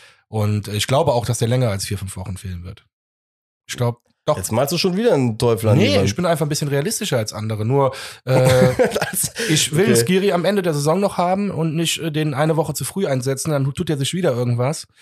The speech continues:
Speaker 1: Und dann, äh, ja, ist einfach so. Deswegen mit Hector und Lubicic und auch mit Özcan dann, wenn wir die beiden zurück haben, wird mir nicht Angst und Bange in der Bundesliga. Da können wir super bestehen. Nur halt, wenn Lubicic und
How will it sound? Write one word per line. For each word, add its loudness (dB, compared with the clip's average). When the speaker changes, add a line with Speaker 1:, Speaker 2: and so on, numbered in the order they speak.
Speaker 1:
Und -2
dann, 2
äh, 2
ja, 0
ist -6
einfach -2
so. -6
Deswegen 0
mit -2
Hector 0
und 2
Lubicic -2
und -6
auch 0
mit 0
Özcan -2
dann, -2
wenn -2
wir 0
die -6
beiden 0
zurück -8
haben, -2
wird 0
mir 0
nicht 0
Angst -2
und -2
Bange 0
in -4
der 0
Bundesliga. -2
Da -2
können -4
wir 0
super -4
bestehen. -4
Nur 4
halt, 2
wenn 2
Lubicic 0
und 0